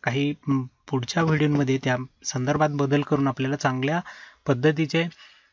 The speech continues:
अ, video, अ, उपलब्ध होतील आणि त्याचा फायदा आपल्यालाच अभ्यास करताना होईल. आपल्याला जरी नाही झालं तरी भविष्यात येणाऱ्या विद्यार्थ्यांना नक्कीच याचा फायदा होईल, यासाठी आपण ह्या सर्व गोष्टी करूयात.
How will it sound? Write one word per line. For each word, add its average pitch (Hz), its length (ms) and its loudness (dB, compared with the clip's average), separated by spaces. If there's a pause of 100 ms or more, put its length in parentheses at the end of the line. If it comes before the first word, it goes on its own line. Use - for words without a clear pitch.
(140)
अ, 151 60 0
video, 156 680 2 (640)
अ, 147 40 0
उपलब्ध 143 600 2
होतील 180 320 2
आणि 156 240 0
त्याचा 147 180 0
फायदा 131 340 -2
आपल्यालाच 139 440 -2
अभ्यास 127 300 -2
करताना 135 380 -4
होईल. 147 180 -2 (540)
आपल्याला 202 520 2
जरी 180 320 0
नाही 185 200 0
झालं 175 260 0
तरी 180 100 0
भविष्यात 160 500 2
येणाऱ्या 175 300 0
विद्यार्थ्यांना 147 520 -2
नक्कीच 139 380 -4
याचा 131 140 -6
फायदा 131 280 -6
होईल, 131 160 -4
यासाठी 131 380 -8
आपण 160 280 -2
ह्या 147 180 2
सर्व 131 260 -2
गोष्टी 131 300 -2
करूयात. 117 320 -4